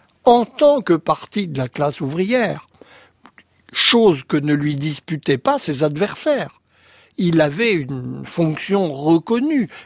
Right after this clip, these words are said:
une sorte de légitimité historique qu'il ancrait dans le paysage. L'un des plus grands changements que nous avons connus au cours de ces dernières décennies, c'est la disparition, pour de bon,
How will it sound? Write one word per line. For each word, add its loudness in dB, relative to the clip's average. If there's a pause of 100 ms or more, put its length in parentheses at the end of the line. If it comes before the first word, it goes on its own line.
une -2
sorte -2
de 2
légitimité -2
historique -8
qu'il -6
ancrait -6
dans -6
le -8
paysage. -8 (580)
L'un 0
des -2
plus -6
grands -2
changements -2 (280)
que -2
nous 0
avons 0
connus 0
au -2
cours -2
de -4
ces -8
dernières -4
décennies, -4 (320)
c'est 2
la 0
disparition, -4 (120)
pour -6
de 0
bon, 0